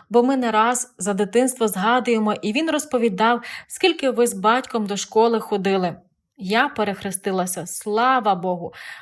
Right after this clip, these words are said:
«Ой, а я вже з чоловіком говорила, що собі діток заберемо, як на те вже пішло». «Та що ви, ми ж вам скоро ще одну онуку подаруємо», — зашарілася Люба. Я розплакалася від щастя. Нарешті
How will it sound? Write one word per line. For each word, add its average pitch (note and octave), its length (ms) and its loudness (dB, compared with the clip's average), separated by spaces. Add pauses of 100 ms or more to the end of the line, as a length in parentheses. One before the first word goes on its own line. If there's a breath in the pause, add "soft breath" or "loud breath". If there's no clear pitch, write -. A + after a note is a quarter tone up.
(140 loud breath)
«Ой, A3+ 380 2
а - 100 -2
я C#4+ 260 4
вже C4+ 220 -2
з - 80 -6
чоловіком A#3+ 600 0
говорила, A3 560 2 (240 loud breath)
що - 200 -6
собі D4+ 280 0
діток G#3+ 320 -2
заберемо, A3 640 2
як G3 240 -4
на G3+ 120 -4
те C4 200 0
вже A#3+ 200 -2
пішло». F#3 580 -2 (320)
«Та C4 120 0
що C4+ 360 2
ви, G3 180 0 (300 loud breath)
ми C4+ 120 4
ж C#4 80 -2
вам C#4+ 140 4
скоро C#4 340 -2
ще C#4+ 300 2
одну D4 300 2
онуку A#3 440 0
подаруємо», — G#3 680 0 (340 loud breath)
зашарілася F#3+ 840 -2
Люба. F3 400 -4 (340)
Я C#4+ 260 0
розплакалася F#3+ 800 -2
від F#3 140 -4
щастя. E3+ 640 -4 (320)
Нарешті F#3+ 840 0